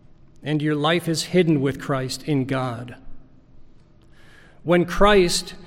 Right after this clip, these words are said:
who is your life, appears, then you also will appear with him in glory. Put to death, therefore,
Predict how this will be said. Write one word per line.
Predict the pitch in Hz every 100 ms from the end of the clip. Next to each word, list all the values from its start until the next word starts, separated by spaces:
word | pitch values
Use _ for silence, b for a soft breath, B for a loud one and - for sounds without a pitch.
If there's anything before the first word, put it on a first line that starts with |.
| -
who | 185
is | 170 196 196
your | 175 165
life, | 170 185 175 - -
appears, | 160 - 196 175 143 160 - - - B B
then | 139 165 175
you | 170 185
also | 180 202 196 185
will | 175 156
appear | 156 160 143
with | 143 -
him | 147
in | 147 151
glory. | 143 175 175 135 110 113 - - - - _ _ - - - _ _ - _ _ _ _ b b b b b b -
Put | 202 196
to |
death, | 185 147 190 190 -
therefore, | 143 160 139 - 127 101 -